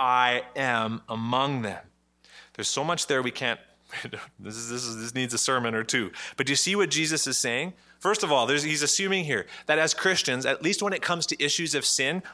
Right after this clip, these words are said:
we should listen to the church. It's expected, right? If he refuses to listen to the church, right,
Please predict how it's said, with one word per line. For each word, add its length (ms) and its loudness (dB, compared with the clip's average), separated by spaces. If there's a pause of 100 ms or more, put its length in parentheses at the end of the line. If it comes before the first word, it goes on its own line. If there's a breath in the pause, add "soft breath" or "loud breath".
we 240 -2
should 240 2
listen 560 -2 (180 loud breath)
to 140 -2
the 80 -2
church. 480 -2 (1040)
It's 120 -8
expected, 460 0
right? 240 2
If 120 -2
he 100 2
refuses 540 0
to 100 -4
listen 280 -4
to 80 -6
the 100 -6
church, 300 -4
right, 140 -2